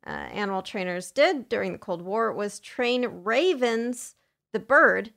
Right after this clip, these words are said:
to fly to a location and drop what appeared to be a piece of fallen roof slate, but actually it contained a spy microphone inside of it.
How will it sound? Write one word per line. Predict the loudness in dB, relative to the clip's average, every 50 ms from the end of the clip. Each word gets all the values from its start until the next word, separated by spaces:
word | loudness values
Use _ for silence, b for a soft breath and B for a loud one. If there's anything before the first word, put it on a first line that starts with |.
| _ _ _ _
to | -8 -6 -6
fly | -6 -4 0 4 6 8 8 8 8 6 4 2 -2 _ _ -8
to | -4 -2 -2 0
a | 2 2 2
location | 2 2 0 0 0 0 -2 -2 0 0 0 0 -2 -4 -4 -4 -4
and | -4 -4 -4 -4 -4
drop | -2 0 0 0 0 -2 -4
what | -6 -4
appeared | -6 -8 _ -16 -16 -8 -4 -4 -4 -4 -4 -6
to | -8 -8 -8
be | -8 -8 -8 -6 -6 -6 -8 -10 b b b b b _ -6
a | -6 -6
piece | -6 -8 -12 -8 -6 -6 -6 -6 -8 -8
of | -4 -2 -2 -2 -4 -6
fallen | -8 _ -2 0 0 0 0 -2 -4 -4 -4 -4
roof | -4 -2 -2 -4 -6 -10 -20 -20
slate, | -20 -10 -6 -4 -4 -4 -4 -8 -8 -12 -16 -20 -20 _ _ _ _ _ _ _ _ _ 0
but | 2 2 2 2
actually | 2 2 2 2 2 -2 -4 -4 -2 0 0 0
it | 0 -2 -6
contained | -6 -6 -6 -6 -6 -8 -10 -8 -6 -6 -6 -6 -6 -6
a | -8 -8
spy | -10 -10 -12 -6 -2 0 2 2 2 2
microphone | 0 0 0 -2 -4 -8 -10 -8 -6 -6 -6 -4 -6 -6
inside | -6 -6 -6 -6 -6 -6 -6 -4 -4 -4 -6
of | -8 -10 -14
it. | -16 -20 -20